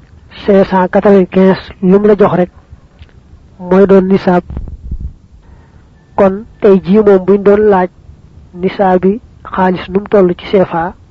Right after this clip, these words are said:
dañu wax ne mi ngi tolloog deux cent trente-huit mille, muy ñeent fukki junni ak juróom-ñaar ak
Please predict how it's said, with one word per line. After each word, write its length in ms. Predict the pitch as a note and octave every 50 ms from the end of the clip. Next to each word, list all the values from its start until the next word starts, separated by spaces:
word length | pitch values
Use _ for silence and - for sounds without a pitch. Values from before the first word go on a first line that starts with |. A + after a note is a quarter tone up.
| _ - _ - - - - - - - - - - - - - - - - - - - - - - -
dañu 160 | F3+ F3+ F#3+
wax 140 | G3 - F#3
ne 100 | F#3+ F#3+
mi 100 | F#3+ F#3+
ngi 120 | F#3 G3
tolloog 420 | - G#3 F#3+ F#3 F3+ F3 F3 F#3 - _ - - - - _ - _ _ _ _ _ - - - _ - _ - - _ _ _ - - - - _ _ - _ _ _ -
deux 280 | E3 D#3 F#3 F#3+ G3
cent 300 | F#3 - G#3 F#3+ F#3 F3+ F3+ -
trente-huit 640 | G#3 G3+ F#3+ F#3+ F3+ - - F#3 F3+ F#3 G3 G3+ - _ - -
mille, 340 | F#3+ F#3 F#3 F3+ E3+ D#3 C#3 - - - - - - - - - - - - - - - - - - - - - - - - - - - - _ - -
muy 380 | - F#3 F3+ F#3+ F#3+ G3 G#3+ B3+ - - - - - - - _ - _ -
ñeent 280 | F3 F3+ G3 G#3 G#3
fukki 260 | - - F#3 - G3+ F3+
junni 360 | F3+ G3 F#3 F3 F3+ G3 A#3 - - _ _ - _ - - _ _ -
ak 160 | - G3+ - - - - - F3
juróom-ñaar 720 | F#3+ G3+ G3 F#3+ G3 F#3 F3+ F3 F3 F#3 F#3+ F#3+ - - - - - _ _ - _ _ - - - - _ _ _ -
ak 160 | - G3+ G#3+